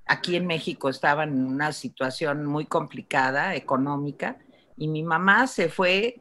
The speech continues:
imagínate, ganó un concurso de cantantes y se fue a trabajar a Nueva York con su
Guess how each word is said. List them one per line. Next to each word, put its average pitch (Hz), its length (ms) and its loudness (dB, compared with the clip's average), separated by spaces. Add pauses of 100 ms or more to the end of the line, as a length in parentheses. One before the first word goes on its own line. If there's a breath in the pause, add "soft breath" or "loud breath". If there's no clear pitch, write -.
(120)
imagínate, 160 500 -4
ganó 160 300 -2
un 208 100 -4
concurso 214 1000 0
de 135 280 -4
cantantes 170 840 2 (340)
y 147 280 -4
se 156 200 0
fue 190 180 6
a 190 60 6
trabajar 180 420 2
a 175 100 4
Nueva 151 340 2
York 240 380 0
con 147 300 -2
su 139 560 -4